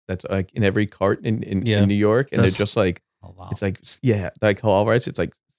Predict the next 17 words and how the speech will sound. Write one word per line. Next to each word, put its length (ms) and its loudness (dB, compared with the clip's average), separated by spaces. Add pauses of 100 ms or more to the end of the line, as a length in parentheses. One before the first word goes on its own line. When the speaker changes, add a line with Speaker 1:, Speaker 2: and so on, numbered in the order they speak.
(440)
Speaker 1:
steamed 220 2
rice 360 4
with, 80 -18
like, 140 -18
spices 580 0
and 100 0
stuff 260 -4
in 60 0
it. 240 -4
So 100 -14
it 20 -6
was, 100 -6
like, 120 -16 (180)
chopped 300 -2
lettuce 300 0
and 120 -8
tomatoes. 500 0